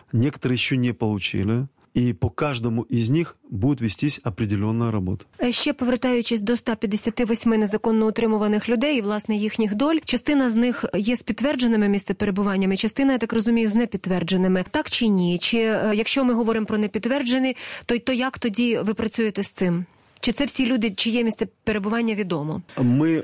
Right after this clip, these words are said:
Speaker 1: м, говорим, что, э, нами установлены места, м, чуть более деви-, деви-, девяносто человек, наших героев, наших заложников. И мы говорим о том, что мы знаем, в каких местах они находятся. Со стороны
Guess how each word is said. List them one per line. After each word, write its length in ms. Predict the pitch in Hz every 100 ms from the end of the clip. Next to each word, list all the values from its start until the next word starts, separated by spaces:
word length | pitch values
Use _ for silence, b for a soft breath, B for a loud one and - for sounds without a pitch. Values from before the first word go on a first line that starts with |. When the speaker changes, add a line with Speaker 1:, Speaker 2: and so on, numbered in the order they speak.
| -
Speaker 1:
м, 300 | 120 117 104
говорим, 380 | 120 139 151 139
что, 520 | - - - 135 131 -
э, 120 | 117
нами 420 | 113 139 151 135 -
установлены 680 | 123 - 139 151 147 127 123
места, 540 | 120 127 - 147 147 131 _ -
м, 360 | - - 139 -
чуть 160 | 131
более 260 | 113 139 135
деви-, 340 | 107 135 147
деви-, 340 | 113 123 143 147
девяносто 640 | 123 120 139 143 113 -
человек, 500 | 92 117 113 135 151
наших 440 | 117 135 127 - 92
героев, 420 | 95 117 143 131
наших 240 | 117 107
заложников. 640 | 98 107 131 135 113 110 98 B B B B B B _ 330
И 80 | 104
мы 180 | 110 123
говорим 360 | 120 120 123 123
о 80 | 117
том, 240 | 110 143 139
что 200 | - 120
мы 140 | 117
знаем, 300 | 120 113 127
в 40 | 110
каких 280 | 104 113 98
местах 400 | 107 - 107 -
они 120 | 110
находятся. 500 | 107 101 101 98 - - _ _ _ B B B B B
Со 140 | - 127
стороны 520 | - 131 139 151